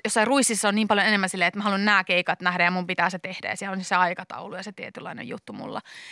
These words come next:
Et se vähän riippuu, mut et paras varmaan se kokemus on se, että niinku kaiken kaikkiaan on se, et, et, et, et saa vähän niinku kaikkea. Et sä ehdit kattoo keikkoa, mut sä ehdit myös niinku vaan nauttia olla ja sit hyvästä seurasta ja hyvää ruokaa.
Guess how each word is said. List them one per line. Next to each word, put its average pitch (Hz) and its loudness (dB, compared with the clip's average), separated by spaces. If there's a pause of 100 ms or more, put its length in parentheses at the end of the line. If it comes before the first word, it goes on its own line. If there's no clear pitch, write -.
(100)
Et - -14
se 285 2
vähän 339 6
riippuu, 247 0
mut 190 -10
et 240 -4 (200)
paras 294 2 (360)
varmaan 240 6
se 208 -2
kokemus 196 0
on 180 -10
se, 196 0
että - -8 (840)
niinku 180 -8 (540)
kaiken 185 0
kaikkiaan 175 -2
on 175 -10
se, 175 2
et, - 0 (120)
et, - -14 (200)
et, - -16 (340)
et 196 -18
saa 190 4
vähän 185 -2
niinku 190 -10
kaikkea. - -10
Et - -12
sä 190 -4
ehdit 220 -4
kattoo 190 -12
keikkoa, 180 -6
mut 180 -16
sä 185 -14
ehdit 185 -14
myös 175 -18
niinku 175 -18
vaan 180 -6
nauttia 180 -2
olla 170 -4
ja 170 -2
sit 175 -16 (120)
hyvästä - -14
seurasta - -8
ja - -8
hyvää 196 -4
ruokaa. - -10